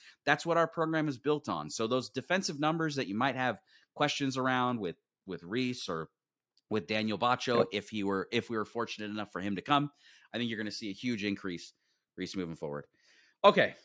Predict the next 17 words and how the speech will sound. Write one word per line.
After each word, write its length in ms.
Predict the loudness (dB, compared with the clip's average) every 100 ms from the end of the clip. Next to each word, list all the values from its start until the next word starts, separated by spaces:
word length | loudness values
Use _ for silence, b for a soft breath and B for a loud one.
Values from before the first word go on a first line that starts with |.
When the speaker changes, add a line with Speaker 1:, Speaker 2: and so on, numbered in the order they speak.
| -16
Speaker 1:
so 160 | -6 0
that's 240 | 0 2
all 180 | 8 10
we've 160 | 10
got 240 | 10 8 8
scheduled 520 | 8 8 8 2 4
for 140 | 4 4
today. 440 | 2 2 4 4
Any 180 | 2 -2
final 340 | 2 4 4
thoughts 340 | 6 6 6 4
on 100 | 2
the 60 |
Final 320 | 2 2 4
Four 380 | 2 2 4 6
recruiting? 400 | 4 2 0 4
Where, 200 | 4 4